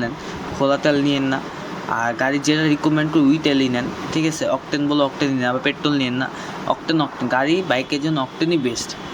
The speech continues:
হ্যাঁ? অনেকে পেট্রোল ভরে, দরকার নেই ভাই, অকটেনই ভরেন। আর একটা ভালো পাম্প থেকে নেবেন, যে পাম্প, পা-, পাম্পটার থেকে হচ্ছে পরিচিতি ভালো, যে এই, এই পাম্পে কোনো ভেজাল নাই, তেল পুরো ফ্রেশ থাকে, ওরকম পাম্প থেকে নেবেন। এমনি আমাদের দেশে তেলের মান খুবই খারাপ।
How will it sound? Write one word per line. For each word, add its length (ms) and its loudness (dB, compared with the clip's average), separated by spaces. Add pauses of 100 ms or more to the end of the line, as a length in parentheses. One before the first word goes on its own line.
হ্যাঁ? 160 2
অনেকে 300 0
পেট্রোল 360 0
ভরে, 200 0 (380)
দরকার 280 4
নেই 100 0
ভাই, 100 4
অকটেনই 380 0
ভরেন। 240 -2 (400)
আর 180 0
একটা 200 -2
ভালো 300 2
পাম্প 260 0
থেকে 200 0
নেবেন, 340 0
যে 140 2
পাম্প, 320 0 (160)
পা-, 180 0
পাম্পটার 420 0
থেকে 140 2
হচ্ছে 220 -2 (100)
পরিচিতি 360 2
ভালো, 220 0 (500)
যে 60 0
এই, 160 2 (140)
এই 120 -2
পাম্পে 260 0
কোনো 240 0
ভেজাল 340 2
নাই, 160 -2 (520)
তেল 220 4 (180)
পুরো 140 2
ফ্রেশ 360 2
থাকে, 180 0
ওরকম 280 4
পাম্প 220 0
থেকে 140 0
নেবেন। 280 0
এমনি 160 0
আমাদের 240 0
দেশে 220 0 (100)
তেলের 280 2
মান 400 0
খুবই 280 6
খারাপ। 160 -2